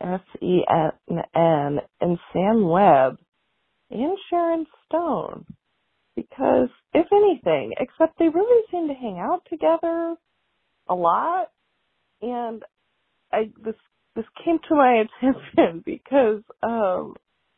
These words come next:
they, I saw a photo of, uh, I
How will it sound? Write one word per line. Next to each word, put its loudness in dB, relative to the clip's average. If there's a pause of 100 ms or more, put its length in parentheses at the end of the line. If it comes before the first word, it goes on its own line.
(520)
they, -2 (1120)
I 2
saw 4
a -12
photo -6 (460)
of, -12 (300)
uh, -4
I -4